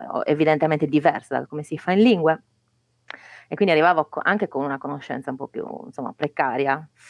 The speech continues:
ehm, rispetto a quella che ho, che ho poi acquisito ne-, negli anni. Eh, e quindi è stata tutta un-,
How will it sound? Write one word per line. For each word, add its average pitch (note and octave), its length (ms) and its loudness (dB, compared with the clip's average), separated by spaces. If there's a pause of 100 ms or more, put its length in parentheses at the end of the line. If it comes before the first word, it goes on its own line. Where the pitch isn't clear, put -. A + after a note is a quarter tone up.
(260)
ehm, C#3+ 800 0
rispetto - 380 -8
a C#3+ 40 -4
quella C#3+ 220 -4
che - 120 -6
ho, - 840 -6
che - 100 -16
ho - 40 -14
poi C#3 200 0
acquisito C3+ 500 -6
ne-, C3 300 -4
negli C#3+ 240 0
anni. C#3+ 420 2 (500)
Eh, D3 960 4 (140)
e F#3+ 140 -4
quindi A#3 220 2
è F3 40 0
stata C#3+ 640 0
tutta D3+ 240 -6
un-, C#3 640 -8